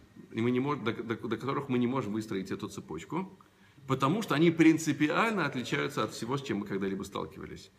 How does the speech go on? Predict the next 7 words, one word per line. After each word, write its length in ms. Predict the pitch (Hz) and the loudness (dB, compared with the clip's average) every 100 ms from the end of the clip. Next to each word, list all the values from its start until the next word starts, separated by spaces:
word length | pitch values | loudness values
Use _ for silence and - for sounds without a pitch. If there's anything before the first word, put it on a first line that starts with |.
| - - - | -20 -18 -2
Настолько 480 | 127 131 208 202 147 | 0 4 4 4 0
отличаются, 480 | 143 180 214 208 | 0 2 2 0
что 160 | 143 147 | 0 2
невозможно 840 | 143 143 123 139 220 180 151 139 - - - - - | 4 4 2 2 2 2 0 -2 -8 -18 -20 -20 0
найти 380 | 135 131 131 175 | 4 4 4 2
этому 440 | 147 143 123 127 | 2 2 0 0
уподобление. 640 | 117 117 110 113 90 80 | -2 -2 0 0 -2 -6